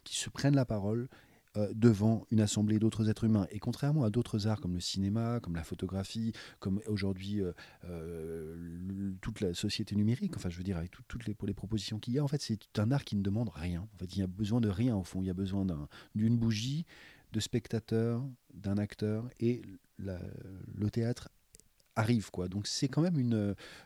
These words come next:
un art pour ce, de ce point de vue-là assez intéressant dans ce qu'il a de, d'extrêmement archaïque, c'est-à-dire de déconnecter en quelque sorte, euh, des sociétés, euh,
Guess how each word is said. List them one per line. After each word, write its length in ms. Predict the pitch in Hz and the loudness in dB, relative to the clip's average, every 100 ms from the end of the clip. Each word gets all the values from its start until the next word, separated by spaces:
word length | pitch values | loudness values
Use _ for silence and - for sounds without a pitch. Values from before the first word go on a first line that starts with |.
| - | -4
un 200 | 107 120 | 0 2
art 180 | 143 - | 2 0
pour 280 | - 110 | -4 -6
ce, 200 | - - | -10 -10
de 140 | 110 113 | -6 -4
ce 80 | - | 0
point 160 | 131 | 0
de 40 | 113 | 2
vue-là 220 | 120 131 | 2 2
assez 240 | 135 - | 0 0
intéressant 720 | 143 127 117 113 - 151 160 | 0 0 -2 -2 -2 -2 -2
dans 180 | 113 107 | -2 -2
ce 140 | - | -4
qu'il 240 | - 113 127 | -6 -4 -2
a 140 | 160 | -2
de, 280 | 113 95 90 - - - - | 0 0 -2 -8 -20 -20 -4
d'extrêmement 680 | 110 139 - 131 127 147 147 | 0 0 0 0 2 2 0
archaïque, 460 | 110 110 - 120 143 | -2 -2 0 0 0
c'est-à-dire 220 | 117 101 | -2 0
de 80 | 104 | 0
déconnecter 640 | 107 143 147 135 123 - 135 | 4 4 4 2 0 -2 -2
en 80 | |
quelque 300 | 113 101 - | -2 -6 -8
sorte, 420 | 104 - 143 - 101 | -8 -4 -6 -2 0
euh, 140 | 92 | 2
des 140 | 95 | 2
sociétés, 600 | 98 104 - 101 113 120 | 2 0 -2 -2 0 2
euh, 200 | 117 90 | 2 2